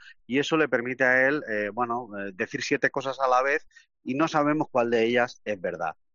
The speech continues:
Yo, solo por completar el cuadro, no solo Israel aprieta, también aprieta Arabia Saudí.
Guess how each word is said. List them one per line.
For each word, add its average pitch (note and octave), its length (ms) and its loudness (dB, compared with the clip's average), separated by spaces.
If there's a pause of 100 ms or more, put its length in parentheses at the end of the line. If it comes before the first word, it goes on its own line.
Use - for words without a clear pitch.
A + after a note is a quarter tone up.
(180)
Yo, D3+ 380 2
solo D#3+ 260 0
por C#3 140 0
completar A#2 340 0
el G#2+ 120 0
cuadro, G2 360 0
no C3+ 180 0
solo C#3+ 320 2
Israel A2+ 340 2
aprieta, G#2+ 360 0
también A#2 300 -6
aprieta A#2+ 360 -2
Arabia G2+ 280 -2
Saudí. E2 340 -20